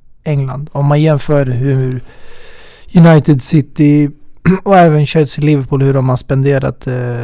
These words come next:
de kommer inte ens upp till den nivån. Alltså, nu gör de ju några enstaka värvningar då och då, som Ben White nyligen.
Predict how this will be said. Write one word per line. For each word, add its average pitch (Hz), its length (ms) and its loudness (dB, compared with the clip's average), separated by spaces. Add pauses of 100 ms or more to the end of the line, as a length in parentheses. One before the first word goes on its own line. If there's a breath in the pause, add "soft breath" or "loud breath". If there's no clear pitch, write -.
de 147 260 -2
kommer 160 220 0
inte 143 160 -4
ens 135 160 -4
upp - 280 -8
till 127 180 -8
den 127 200 -8
nivån. 127 460 -8
Alltså, 123 280 -8
nu 147 480 0
gör 165 240 2
de 139 180 -4
ju 131 80 -4
några 131 260 -4
enstaka 131 520 -4
värvningar 135 400 -4
då 131 120 -4
och 131 80 -4
då, 131 240 -4 (140)
som 135 540 -4
Ben 147 380 2
White 143 200 2
nyligen. 147 480 -2